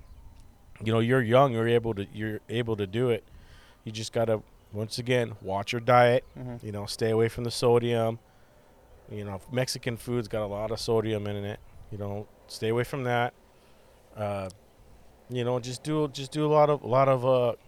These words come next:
Speaker 1: some cardio.
Speaker 2: Mm-hmm.
Speaker 1: <clears throat> You know,
Speaker 2: Crazy.
Speaker 1: do a little bit of light, light lifting,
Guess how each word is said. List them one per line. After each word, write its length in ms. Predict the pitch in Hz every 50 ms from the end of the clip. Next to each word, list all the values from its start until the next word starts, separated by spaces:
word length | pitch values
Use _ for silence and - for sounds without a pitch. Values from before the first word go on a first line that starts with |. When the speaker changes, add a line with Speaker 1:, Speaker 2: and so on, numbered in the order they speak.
| -
Speaker 1:
some 200 | - - 113 107
cardio. 720 | - - 135 135 139 143 139 139 139 135 135 135 131 131 135 - - -
Speaker 2:
Mm-hmm. 880 | 139 127 127 123 120 - - - _ _ - - _ 147 139 - - 117 -
Speaker 1:
<clears throat> 60 | - - - _ _
You 120 | - 117 113
know, 80 | 110 110
Speaker 2:
Crazy. 120 | 107 104
Speaker 1:
do 100 | 120 127
a 20 | 127
little 220 | 120 127 131 135 123
bit 120 | 127 123
of 80 | 123 120
light, 300 | 120 123 123 117 82 - - _
light 360 | - 113 117 127 127 117 -
lifting, 640 | 120 123 127 123 - - 131 127 123 123 123 120 123